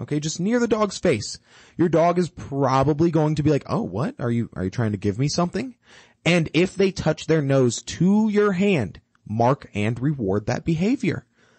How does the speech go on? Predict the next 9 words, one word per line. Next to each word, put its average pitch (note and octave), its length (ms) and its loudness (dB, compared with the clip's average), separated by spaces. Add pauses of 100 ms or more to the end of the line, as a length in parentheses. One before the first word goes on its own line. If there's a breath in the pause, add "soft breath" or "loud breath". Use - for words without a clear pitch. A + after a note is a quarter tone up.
(180 soft breath)
And E3 100 0
you're F#3+ 80 2
gonna G#3+ 160 0
keep - 360 -6 (340)
continuing E3+ 540 0
that C#3 180 -2
process A#2+ 640 -2
where A2+ 180 2
you G#2 240 -4